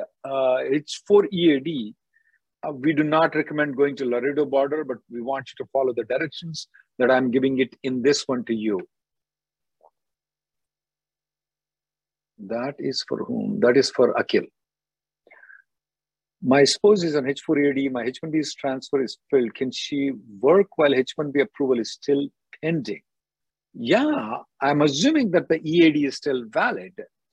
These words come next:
If E A D is still valid, she can continue working. If the E A D expires, she cannot. Uh, filing H one B with two different employers, is it a problem? If it is, uh, is it a, a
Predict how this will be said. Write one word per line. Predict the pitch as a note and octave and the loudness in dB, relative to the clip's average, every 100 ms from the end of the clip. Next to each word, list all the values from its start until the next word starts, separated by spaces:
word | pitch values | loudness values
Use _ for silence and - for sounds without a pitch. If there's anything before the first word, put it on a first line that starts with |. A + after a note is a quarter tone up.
| _ - - | _ -14 -10
If | D3 | -4
E | G#3 A#3+ | -2 0
A | B3 | 0
D | |
is | G3+ | -4
still | - D#3+ A#2+ | -2 -2 -2
valid, | F#2+ C#3+ F3 G#2+ G#2 | -2 0 0 -2 -8
she | - C#3+ | -10 -8
can | D3+ C3 - | -8 -10 -14
continue | B2 A2+ - G3 F#3 | -16 -14 -8 -4 -2
working. | D#3+ A#2 B2 - - _ _ _ _ _ _ _ _ _ _ _ _ - | -2 -2 -4 -4 -16 _ _ _ _ _ _ _ _ _ _ _ _ -6
If | C#3 | 0
the | D3 | 2
E | D3+ G#3 | 2 4
A | A3 | 6
D | F3+ | 6
expires, | D3 - - _ F3+ B3+ G#3 D3+ D#3 - _ | 2 -2 -12 _ -4 -2 -2 -4 -6 -18 _
she | - C3 | -12 -12
cannot. | - A2 A#2 C#3+ G#2 E2 - _ _ _ _ _ _ _ - | -10 -8 -4 -2 -2 -8 -20 _ _ _ _ _ _ _ -12
Uh, | B2 A#2 | -8 -6
filing | - F#3 F#3 | 0 2 2
H | E3 E3 | 0 -2
one | E3+ | -4
B | D3 | -2
with | D3 C3 | -2 -4
two | - E3+ E3 | -6 -2 -2
different | D3 D3 C3 | -2 -4 -6
employers, | A#2 C3+ A2 A#2 | -2 -2 0 -4
is | A#2 | -8
it | |
a | A#2+ | -8
problem? | - D3+ B2+ G2 - _ _ _ _ _ _ - | -2 0 0 -4 -12 _ _ _ _ _ _ -6
If | D3 E3+ | -2 -2
it | - | 2
is, | E3+ E3 - D3+ - | 4 4 0 -12 -10
uh, | E3+ - G#2 _ - | -10 -10 -18 _ -8
is | C#3 B2 | -6 -4
it | A#2 | -4
a, | G#2 - - | -6 -8 -8
a | G#2+ G2+ G2+ | -6 -6 -12